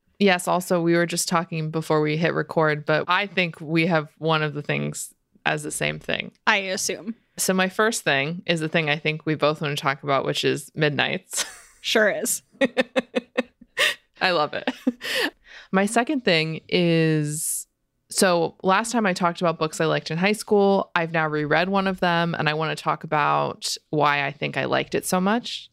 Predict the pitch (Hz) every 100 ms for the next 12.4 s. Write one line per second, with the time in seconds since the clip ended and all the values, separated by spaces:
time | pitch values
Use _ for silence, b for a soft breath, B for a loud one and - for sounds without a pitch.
0 | - 247 233 214 - _ - 170 160 156
1 | 170 151 147 143 175 180 214 233 _ _
2 | B B B B B B B B _ -
3 | 185 175 170 165 165 170 175 226 269 320
4 | 196 151 151 170 - - 175 175 165 165
5 | 160 160 - 170 - 208 240 147 147 151
6 | 147 147 147 143 143 170 - 170 165 170
7 | 170 180 202 233 - - 180 160 147 -
8 | - 190 180 180 175 175 180 175 175 165
9 | 160 147 - 160 151 - 196 202 214 226
10 | 220 220 180 160 165 165 165 165 165 170
11 | 160 - 151 156 - 156 165 170 151 160
12 | - 220 269